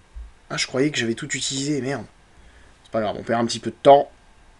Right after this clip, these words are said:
Allez, on va reprendre les iso cinq, les iso trois mille, de toute façon.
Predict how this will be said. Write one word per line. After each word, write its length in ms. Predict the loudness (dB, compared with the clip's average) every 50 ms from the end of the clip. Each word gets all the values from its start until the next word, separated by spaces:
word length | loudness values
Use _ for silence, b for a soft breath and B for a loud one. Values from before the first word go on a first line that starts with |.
| -20 -20 -20 -20 -20 -20 -20 -20 -20 -20 -20 -4 4 6
Allez, 100 | 8 10
on 60 | 12
va 100 | 12 12
reprendre 220 | 10 10 10 8
les 220 | 8 8 8 6 2
iso 100 | 2 4
cinq, 320 | 4 2 2 0 -2 -6 -8 B B B B
les 200 | 0 0 2 2
iso 140 | 4 4 2 2
trois 220 | 4 6 6 8
mille, 120 | 8 8
de 60 | 6 4
toute 140 | 4 2
façon. 300 | 0 0 0 -2 -4 -6